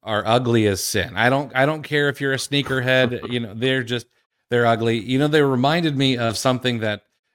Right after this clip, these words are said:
Speaker 1: uh, a boxer might wear, uh, you know, in
Speaker 2: Mm-hmm.
Speaker 1: the ring, you know? Uh, and I was like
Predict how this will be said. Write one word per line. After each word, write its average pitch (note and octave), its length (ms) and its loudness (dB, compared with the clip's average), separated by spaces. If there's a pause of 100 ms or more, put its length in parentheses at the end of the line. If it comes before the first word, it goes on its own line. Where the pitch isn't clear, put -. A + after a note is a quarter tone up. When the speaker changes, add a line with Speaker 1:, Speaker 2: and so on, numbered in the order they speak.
Speaker 1:
uh, G#2 220 -6
a G#2 100 -2
boxer G2+ 680 -2
might G2+ 280 -4
wear, F#2 420 -4 (460)
uh, F#2+ 540 -12 (380)
you A2 140 -6
know, F#2+ 220 -2
in D#2+ 120 -8
Speaker 2:
Mm-hmm. G#2 100 2
Speaker 1:
the G2 80 -2
ring, F2+ 260 -6 (240)
you G#2 180 -10
know? G#2+ 280 -8 (140)
Uh, G#2+ 280 -2
and A2 100 -6
I A2+ 40 0
was A2 120 -4
like G#2 160 -6